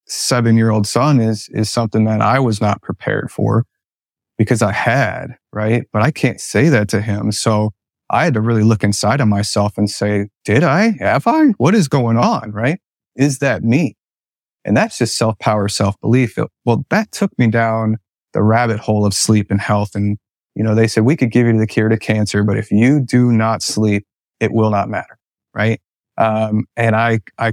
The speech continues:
couldn't quite grasp what that meant. But what I did was I looked inside of myself and I started really pushing hard towards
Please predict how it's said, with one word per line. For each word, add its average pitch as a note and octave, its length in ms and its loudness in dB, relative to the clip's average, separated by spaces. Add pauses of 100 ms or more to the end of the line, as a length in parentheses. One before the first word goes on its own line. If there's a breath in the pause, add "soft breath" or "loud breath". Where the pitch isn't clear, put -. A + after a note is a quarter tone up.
couldn't F#3+ 320 0
quite C#3 360 -6
grasp A#2 460 0
what A2+ 160 0 (160)
that A2+ 220 -2
meant. A2+ 600 0 (640)
But C3 300 0 (800)
what B2 160 2
I A#2 100 2
did B2+ 280 2
was A#2+ 180 -2
I A#2 60 -4
looked A#2+ 220 -2
inside - 380 -2
of A2+ 80 -2
myself A2+ 420 -2
and G#2+ 80 -2
I A2+ 60 -2
started A2 220 0
really A#2+ 360 4
pushing A2+ 400 -2
hard G#2 440 -2
towards G#2 520 0